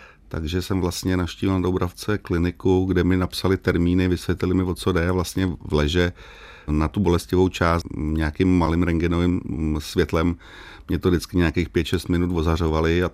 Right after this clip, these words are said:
těch procedur bylo asi, tuším, každý týden jedna nebo během týdne asi dvě. Takže to asi dohromady deset těch ozařování. Z začátku to vypadalo, že to bude o něco lepší, ale bohužel ten konec vlastně a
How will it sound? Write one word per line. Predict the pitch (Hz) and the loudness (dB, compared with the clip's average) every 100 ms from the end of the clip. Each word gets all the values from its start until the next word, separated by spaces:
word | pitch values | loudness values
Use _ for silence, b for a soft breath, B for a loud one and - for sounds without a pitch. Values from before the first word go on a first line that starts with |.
| - | -4
těch | - 85 | -4 -4
procedur | - 87 - 87 87 | -4 -4 0 0 0
bylo | 85 85 | 0 0
asi, | 85 - 98 | -2 -4 -4
tuším, | 92 - 104 92 87 - | -6 -4 0 0 -2 -6
každý | - 82 82 | -2 -2 0
týden | 92 90 95 | 0 0 0
jedna | 76 73 | 0 -2
nebo | 78 78 73 - - 78 | -4 -4 -6 -8 -10 -4
během | 78 78 | -2 -2
týdne | 85 80 82 | -2 -4 -4
asi | - | -4
dvě. | 92 71 67 69 B B B - | -4 -4 -4 -6 B B B -10
Takže | 85 71 - | -8 -6 -2
to | 87 | 0
asi | 80 90 | 2 2
dohromady | 78 87 90 87 | 2 2 2 0
deset | 78 - 85 - B B B B | -2 -2 -4 -6 B B B B
těch | 104 95 | -2 2
ozařování. | 78 82 87 87 90 95 92 | 2 2 2 2 4 2 2
Z | 85 | 2
začátku | 90 117 107 120 | 2 2 0 2
to | 117 | 2
vypadalo, | 101 107 110 | 2 2 2
že | 101 | 0
to | - 107 - - - | 0 -2 -2 -14 -14
bude | 82 80 95 95 98 | -8 0 2 4 2
o | 98 87 | 0 -2
něco | 92 - | -2 -2
lepší, | 101 85 - 90 90 B B B B B - | -4 -4 -6 -4 -4 B B B B B -8
ale | 82 | -4
bohužel | 82 85 90 98 92 92 | -2 -2 -2 0 0 0
ten | - 95 | 0 -2
konec | 95 90 85 | 0 0 0
vlastně | 90 87 - | -2 -4 -4
a | 64 | -6